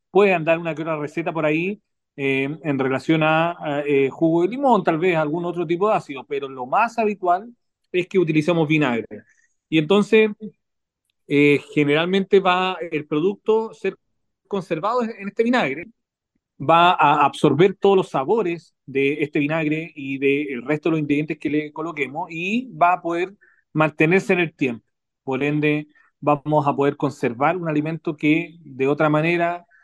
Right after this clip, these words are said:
tendríamos que consumirlo rápidamente porque si no se nos echaría a perder. Entonces,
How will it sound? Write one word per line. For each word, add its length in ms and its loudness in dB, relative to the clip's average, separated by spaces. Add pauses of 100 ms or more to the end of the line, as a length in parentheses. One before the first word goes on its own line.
(160)
tendríamos 480 0
que 300 0
consumirlo 580 0
rápidamente 720 -2
porque 200 -10
si 120 -6
no 100 -2
se 100 -4
nos 120 0
echaría 300 2
a 40 0
perder. 460 -6
Entonces, 760 -6